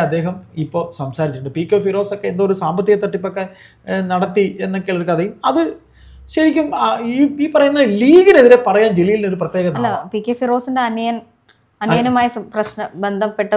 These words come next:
Speaker 2: പ്രശ്നം വന്നു. പിന്നെ കോടികളുടെ സ്ഥലം വാങ്ങിയതൊക്കെ ആരോപിച്ച് കെ ടി ജലീൽ മുന്നോട്ട് വന്നിട്ടുണ്ടായിരുന്നു.
Speaker 1: വന്നിട്ടുണ്ട്. അതെ, അപ്പൊ ലീഗിനെ സംബന്ധിച്ച് ലീഗിനെ എന്ത് പറയാനും, ഏ,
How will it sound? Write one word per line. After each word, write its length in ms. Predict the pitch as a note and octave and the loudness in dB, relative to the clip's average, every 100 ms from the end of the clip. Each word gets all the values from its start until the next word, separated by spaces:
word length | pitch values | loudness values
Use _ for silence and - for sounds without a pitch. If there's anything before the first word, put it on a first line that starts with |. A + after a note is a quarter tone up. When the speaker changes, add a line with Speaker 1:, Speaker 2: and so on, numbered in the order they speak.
| G3 | -2
Speaker 2:
പ്രശ്നം 320 | F#3+ - F#3 F#3 | -6 -6 -4 -4
വന്നു. 140 | G3 G3 | -4 -6
പിന്നെ 160 | F#3+ A3 | -6 -2
കോടികളുടെ 480 | G3 G3 G#3 A3 A#3 | 0 2 2 0 -4
സ്ഥലം 280 | - F#3+ G3 A3 | -4 -4 -2 -4
വാങ്ങിയതൊക്കെ 580 | G#3 G#3 G3+ G3+ G3+ G3 - - F#3 | -4 -4 -4 -6 -6 -8 -8 -4 -2
ആരോപിച്ച് 420 | F#3+ F#3+ G3 G#3+ G#3+ | -2 -4 -6 -6 -6
കെ 60 | G#3+ | -6
ടി 80 | A3 G#3+ | -4 -2
ജലീൽ 220 | G#3+ A3 A3 | 0 -2 -4
മുന്നോട്ട് 260 | G3+ G#3 B3+ | -8 -4 -2
വന്നിട്ടുണ്ടായിരുന്നു. 540 | B3+ A#3+ G3 D#3 F#3 D3+ | -2 -4 -8 -4 -2 -2
Speaker 1:
വന്നിട്ടുണ്ട്. 240 | A#2 - | -6 -8
അതെ, 140 | G#3 - D#3 | -6 -6 0
അപ്പൊ 140 | G#3+ D3+ | 2 2
ലീഗിനെ 320 | D3+ G#3 B3+ B3+ | 0 0 0 0
സംബന്ധിച്ച് 380 | A3 A3 F#3+ G3 E3+ | -2 -2 -2 -2 -2
ലീഗിനെ 380 | G#3 A3+ A3 A3+ E3 E3+ | -2 -2 -2 -4 -6 -6
എന്ത് 440 | F#3 G3+ A3 A3+ F3+ | -6 -8 -4 -4 -2
പറയാനും, 440 | C#3+ C#3+ C#3+ C#3+ D3+ _ _ _ _ _ _ _ | -4 -4 -6 -8 -12 _ _ _ _ _ _ _
ഏ, 100 | C#3+ | -2